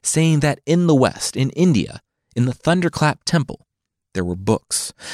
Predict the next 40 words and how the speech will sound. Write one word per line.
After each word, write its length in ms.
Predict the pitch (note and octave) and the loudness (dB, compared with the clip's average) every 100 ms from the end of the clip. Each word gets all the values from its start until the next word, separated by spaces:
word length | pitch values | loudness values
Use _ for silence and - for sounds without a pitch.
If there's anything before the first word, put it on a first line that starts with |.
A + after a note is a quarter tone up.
| - - | -16 -4
books 260 | D#3 F3 - | -2 -2 -4
that 180 | C3+ | -4
could 140 | - A#2 | -6 0
do 160 | A#2 - | 0 0
everything 380 | C3 C#3 C3+ B2+ | -2 0 0 -2
she 200 | A2 G#2+ | 0 0
had 120 | F2+ | 0
said, 420 | - - F#2 - - _ _ _ _ | -2 -4 -4 -8 -16 _ _ _ _
send 280 | - A#2 G#2 | -4 0 0
the 60 | |
lost 400 | F#2+ G#2+ G2 - | 2 2 0 -4
to 40 | - | -10
paradise, 500 | - G#2 F2+ D2+ - | -6 -4 -4 -4 -4
deliver 340 | G#2+ B2+ B2+ | 0 2 2
the 100 | A2 | 0
afflicted, 560 | F#2+ - D3 - - - _ | 0 -2 -2 -2 -14 -14 _
make 280 | C#3 C#3 - | -2 -2 -2
indestructible 720 | D#3+ E3 - - C#3 A#2+ A2 | 0 0 -2 -4 -6 -2 -2
bodies, 420 | A2 D3 B2+ E2 | 0 0 0 -2
break 260 | - D#3 D3+ | 0 -2 -2
the 80 | A2+ | -4
cycles 380 | - C3+ G#2 | -2 -2 -2
of 120 | F#2 - | -4 -4
coming 300 | D3 A#2+ F#2 | -2 0 -2
and 120 | F2+ | 0
going, 300 | C#3 A#2+ F#2+ | 0 2 0
and 80 | F#2+ | 0
so 220 | D#3+ D#3+ | 2 0
forth. 340 | - - - - - - _ _ _ _ - | 0 -8 -10 -20 -20 -20 _ _ _ _ -10
But 100 | - | -4
there 120 | - | -2
was 120 | - | -2
a 40 | |
catch. 500 | - - B2 - - - _ _ _ _ _ _ | -2 -2 -2 -4 -6 -8 _ _ _ _ _ _
Someone 640 | - - E3 C3 D#2+ - - _ _ _ _ - | -10 0 2 2 -2 -6 -20 _ _ _ _ -8
had 180 | A#1 | -8
to 60 | A1+ | -4
go 160 | D#2 D2+ | -2 0
get 240 | F#2+ - | -2 -4
them. 280 | D2 - | -8 -12